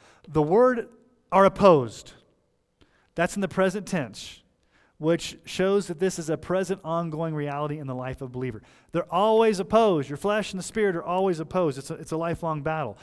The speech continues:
But here's the, here's the good news. This intense and internal battle with sin is one of the clearest evidences that you are actually saved. <laughs> Okay?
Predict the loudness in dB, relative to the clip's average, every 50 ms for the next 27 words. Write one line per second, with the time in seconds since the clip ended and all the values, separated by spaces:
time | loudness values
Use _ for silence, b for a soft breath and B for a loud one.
0 | B B B B -2 0 2 2 0 0 0 -2 0 0 -2 -2 -4 -6 -4 -4
1 | -4 -2 -2 -4 -4 -4 -6 -8 B B B B B 2 2 4 4 4 0 -4
2 | -4 -4 -4 -2 -2 -2 -2 -4 -4 -4 -2 -2 -2 0 0 0 2 0 0 2
3 | 2 2 2 0 B B B B 0 0 0 -2 -4 -2 -2 0 -2 -2 -4 B
4 | B B B -2 0 2 2 2 2 2 2 0 -2 0 0 2 2 2 0 0
5 | -2 -2 -2 0 0 0 0 0 -4 -6 -4 -4 -4 -4 -2 0 2 2 2 2
6 | 0 -2 -6 -8 -8 -8 -8 -6 -6 -6 -6 -6 -8 -8 -8 -10 -14 -20 _ -20
7 | _ _ _ _ _ _ _ _ _ _ _ _ _ _ _ _ _ _ _ _
8 | _ _ _ _ _ _ _ _ _ _ _ _ _ _ _ _ _ _ _ _
9 | _ _ _ _ _ _ -14 -10 -8 -8 -8 -8 -10 -12 -10 -10 -10 -10